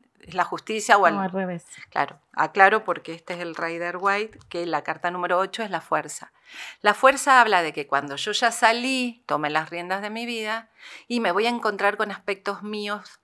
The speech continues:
Speaker 1: muy viscerales, ¿sí? Que tengo que dominar.
Speaker 2: Muy animales.
Speaker 1: Muy animales, ¿sí? La biología pura de miedos, eh, o, o pasiones. Entonces, bueno, también tengo,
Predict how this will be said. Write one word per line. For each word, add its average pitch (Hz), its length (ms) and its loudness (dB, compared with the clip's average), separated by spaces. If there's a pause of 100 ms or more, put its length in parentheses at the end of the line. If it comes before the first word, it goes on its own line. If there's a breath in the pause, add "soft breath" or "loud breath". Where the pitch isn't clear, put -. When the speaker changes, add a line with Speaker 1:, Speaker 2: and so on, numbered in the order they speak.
Speaker 1:
muy 233 200 -4
viscerales, 190 800 -2 (120)
¿sí? - 220 -10
Que 190 120 -4
tengo 196 240 -4
que 196 120 -6
dominar. 175 600 -6
Speaker 2:
Muy 214 120 -6
animales. 185 540 -6
Speaker 1:
Muy 240 240 0
animales, 165 800 0
¿sí? 190 400 -10
La 156 140 0
biología 160 640 -4
pura 175 380 -4
de 147 240 -12 (680 loud breath)
miedos, 165 840 -8 (260 loud breath)
eh, 165 280 -4
o, 151 60 -4
o 156 260 -12
pasiones. 180 920 2
Entonces, 190 540 -12
bueno, 156 400 -8 (120)
también 175 600 -6
tengo, 202 480 -4